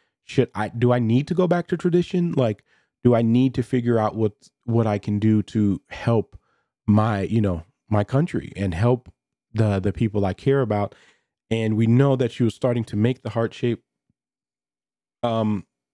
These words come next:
herb, and then she goes back to the lab and starts to make it again. She, you know, puts everything aside to make it, um, so that they can do the tradition, and, you know, hopefully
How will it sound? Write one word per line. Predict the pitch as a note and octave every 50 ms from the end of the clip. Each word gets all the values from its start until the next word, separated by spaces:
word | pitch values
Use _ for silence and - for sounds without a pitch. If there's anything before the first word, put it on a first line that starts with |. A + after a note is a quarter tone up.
| _ _
herb, | A#2+ B2 B2 B2+ B2 - -
and | G#2+ G#2+ G#2 G#2
then | G#2 G2+ G2+ G2+ G2+ G2+ - _ _ _ _ _ _ _ _ _
she | - -
goes | A2+ B2 A#2+ A2+
back | G#2+ A2+ A2 G2+
to | - A#2+
the | G#2+
lab | A2 A2 C3+ C#3+
and | C3+ G#2
starts | - - A2 G#2 -
to | - A#2
make | A2 G#2+ G2+ -
it | G2 G2
again. | G2 A#2 B2 B2 G#2 F#2 - - _
She, | - - - G#2 G#2 G#2 G2+ G2 F#2 - _ _ _ _ _ _
you | - A2 G2
know, | F2 E2 E2 - _ _ _ _ _ _
puts | - A#2 - A#2
everything | A2 G#2 G#2+ - - A2 A2
aside | G#2+ - - B2 A#2 A2+ A2+ G#2+ G#2 - - _ _ _ _ _ _ _ _ _ _
to | - B2
make | G#2+ G#2+ A2 A2+ A2+ G#2
it, | A2+ A2 G#2 - _ _ _ _
um, | - G2+ G2 F#2 F2+ F2 E2+ E2 - _ _
so | _ - -
that | G2 G2 F2+
they | G2+ F#2+
can | - - G2
do | F#2+ A2 B2 B2+
the | A#2+ A#2
tradition, | - - A#2 A2 A2 G2+ - - A2 G#2+ G#2 - - _ _ _ _ _ _ _ _
and, | - G#2 G#2 G#2
you | G#2+
know, | G#2+ G#2 F#2+ F#2+
hopefully | F2+ - B2 B2+ B2+ - - A#2 G#2+ A2 G#2 G#2 G#2 G#2